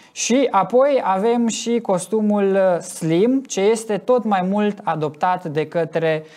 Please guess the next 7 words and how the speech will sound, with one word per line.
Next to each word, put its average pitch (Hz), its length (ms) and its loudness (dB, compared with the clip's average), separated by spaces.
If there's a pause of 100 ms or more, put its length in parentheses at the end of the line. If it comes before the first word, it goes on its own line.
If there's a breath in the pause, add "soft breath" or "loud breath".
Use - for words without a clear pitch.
(280 loud breath)
um, 135 960 -2
cel 190 240 0
puțin 185 600 -4
oamenii 156 600 -4
tineri, 147 500 -2
da? 151 200 -2
Tineretul, 170 800 -2